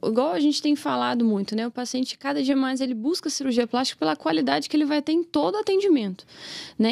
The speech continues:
Então, a jornada que o paciente faz, ela é muito importante porque pro paciente, ele nunca operou na vida. Ele não tem ideia do que que ele tá passando, do que que ele vai passar. É muito único pra ele. Então, realmente, precisa pegar na mão dele do começo ao fim,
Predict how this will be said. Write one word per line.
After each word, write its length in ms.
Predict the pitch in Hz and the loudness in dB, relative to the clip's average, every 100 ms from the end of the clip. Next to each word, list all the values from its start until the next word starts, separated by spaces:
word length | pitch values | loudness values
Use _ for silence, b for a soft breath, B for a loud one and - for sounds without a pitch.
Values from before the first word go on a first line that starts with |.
| - | 4
Então, 320 | 262 277 285 | 4 4 2
a 120 | - 277 | 2 2
jornada 680 | 269 294 262 277 381 370 | 4 4 4 4 2 2
que 80 | 285 | 2
o 60 | 269 | 2
paciente 420 | 240 - 202 - | 0 2 0 0
faz, 480 | 262 269 226 - - B B B - | 2 2 2 -2 -6 B B B 2
ela 180 | 233 | 4
é 40 | 302 | 6
muito 300 | 285 392 370 | 4 4 2
importante 420 | 294 254 311 302 | 2 2 2 0
porque 160 | - 320 | 0 -2
pro 120 | 311 | 0
paciente, 480 | 339 311 320 320 - | 0 2 2 2 2
ele 180 | 285 359 | 4 6
nunca 320 | 349 415 440 | 4 4 0
operou 280 | 349 277 240 | 0 2 2
na 140 | 214 | 0
vida. 320 | 175 170 - - | 0 -2 -4 0
Ele 160 | - 294 | 4 6
não 180 | 339 330 | 4 4
tem 300 | 294 427 349 | 2 2 2
ideia 320 | 240 403 392 | 2 2 2
do 100 | 240 | 2
que 140 | 247 | 0
que 100 | 233 | 2
ele 100 | 226 | 0
tá 140 | 214 214 | 2 0
passando, 520 | 202 - 226 247 277 | -2 0 2 4 4
do 60 | 247 | 2
que 120 | 254 | 0
que 100 | 262 | 0
ele 80 | 247 | 2
vai 160 | 247 | 2
passar. 460 | 247 302 - 208 208 B B B - | 0 -2 0 -2 -4 B B B 0
É 100 | 240 | 4
muito 340 | 262 349 381 381 | 4 4 4 4
único 480 | 320 339 320 269 233 | 6 6 4 2 0
pra 140 | 220 | 0
ele. 160 | 190 208 | 2 2
Então, 200 | 247 269 | 2 2
realmente, 360 | 320 294 285 | 4 2 0
precisa 200 | - 294 | -2 -2
pegar 320 | 285 285 269 | 0 2 2
na 100 | 302 | 2
mão 180 | 277 262 | 2 4
dele 200 | 226 214 | 2 2
do 120 | 208 | 0
começo 560 | - 320 277 247 - - - | 2 4 4 2 -2 -4 0
ao 220 | 240 233 | 0 0
fim, 280 | - 254 | 0 2